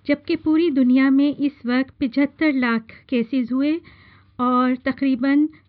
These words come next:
सवा चार लाख अमवात हुई हैं। कोविड नाइनटीन इंसान के जिस्म में दाखिल होते ही नाक की लाइनिंग में विराजमान हो जाता है।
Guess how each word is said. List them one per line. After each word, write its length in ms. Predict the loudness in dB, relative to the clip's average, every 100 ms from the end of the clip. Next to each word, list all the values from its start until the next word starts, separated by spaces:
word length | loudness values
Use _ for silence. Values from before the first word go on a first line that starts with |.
| _
सवा 340 | -2 0 0
चार 360 | -2 -2 -2 -2
लाख 360 | -2 -4 -6 -4
अमवात 500 | -2 0 -2 -4 -2
हुई 160 | 0
हैं। 340 | 0 0 -2 -4 -8 _ _ _ _ _ _ _ 0
कोविड 300 | 2 2 2
नाइनटीन 480 | 4 4 4 2 2
इंसान 400 | 2 0 0 0
के 140 | 0
जिस्म 300 | -4 -2 0
में 180 | 2 2
दाखिल 360 | 0 -2 0 0
होते 360 | 0 0 -2
ही 380 | 0 2 0 -2 0
नाक 340 | 2 2 0
की 140 | -2 -2
लाइनिंग 420 | 0 2 2 4
में 120 | 2
विराजमान 580 | 0 -4 -2 -4 -2 0
हो 140 | 0
जाता 360 | -2 -4 -4 -4
है। 420 | -2 -4 -6 _